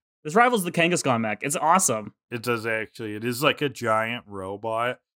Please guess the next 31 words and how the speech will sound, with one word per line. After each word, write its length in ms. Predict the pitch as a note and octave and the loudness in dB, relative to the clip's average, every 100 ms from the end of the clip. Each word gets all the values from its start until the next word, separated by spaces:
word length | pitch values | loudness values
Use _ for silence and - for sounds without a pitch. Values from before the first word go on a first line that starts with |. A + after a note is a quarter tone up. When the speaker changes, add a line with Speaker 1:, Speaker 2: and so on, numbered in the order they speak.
| _ - | _ -2
Speaker 2:
And 200 | B2 A#2+ | 0 0
the, 220 | B2 A#2+ | -2 -4
the 180 | A#2 A#2+ | -8 -8
sort 200 | - C3 | -4 -4
of 100 | A#2+ | -4
grasshopper 800 | G2+ G#2 G#2+ A2 B2 A2+ - A2+ | -6 -4 -2 -2 -2 -4 -4 -8
jumpiness 840 | F#2+ F#2 F#2+ G2+ A#2+ A#2+ A#2+ A#2+ - | -8 -10 -12 -12 -14 -12 -12 -10 -4
of 220 | B2 A#2 | -4 -4
it 80 | A#2+ | -8
all 320 | A#2 A#2+ A#2 | -6 -4 -4
is, 280 | A2 G2 - | -6 -8 -8
uh, 220 | G#2 G2+ C3+ | -6 -6 -10
y-, 100 | B2 - | -16 -16
yeah, 300 | D#3+ C3 D3 - | -10 -8 -8 -8
that's 220 | B2+ - | -10 -6
interesting. 640 | F3+ - C3+ A#2+ - C3 - _ _ - | -8 -6 -6 -6 -10 -16 -18 _ _ 0
Speaker 1:
And 160 | C3 | 2
so, 260 | - C3+ B2 | 4 6 6
uh, 80 | A#2+ | 6
Pikachu 340 | E3+ G3 - | 4 4 4
tries 160 | G3+ F#3+ | 2 2
to 80 | |
Thunderbolt. 440 | D3+ C3+ B2 C3 - - | 0 0 2 0 0 -4
It 80 | C3+ | 2
does 180 | C#3+ C3 | 4 6
nothing. 360 | C3 B2+ C3 | 4 4 0
Team 200 | A#2+ G3+ | 0 4
Rocket 300 | F3 A#2 C3 | 6 4 2
have 160 | A#2 G#2 | -6 -4
definitely 300 | A2+ A2+ A2 | -4 -6 -8
learned 380 | A2 A2 G#2+ - | -8 -8 -8 -10